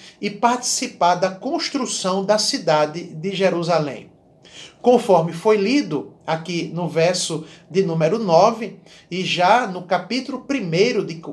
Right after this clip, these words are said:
Isa-, de Isaías, capítulo quarenta e cinco, qual seria o instrumento usado por Deus para trazer libertação ao seu povo do exílio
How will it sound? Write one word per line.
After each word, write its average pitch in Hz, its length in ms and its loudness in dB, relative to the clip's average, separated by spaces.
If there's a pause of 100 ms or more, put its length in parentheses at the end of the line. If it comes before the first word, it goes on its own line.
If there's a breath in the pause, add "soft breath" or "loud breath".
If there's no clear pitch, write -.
(260)
Isa-, 160 340 -6
de 156 160 -6
Isaías, 196 540 2
capítulo 170 560 -6
quarenta 151 420 -2
e 208 60 -8
cinco, 233 560 -10 (420 loud breath)
qual 349 240 6
seria 233 580 0
o 254 80 -6
instrumento 196 800 -4
usado 165 600 0
por 240 220 -2
Deus 175 340 -6
para 226 160 -4
trazer 180 400 -2
libertação 175 800 0
ao 294 60 -4
seu 220 180 -4
povo 165 320 -4
do 202 160 -2
exílio 226 460 -4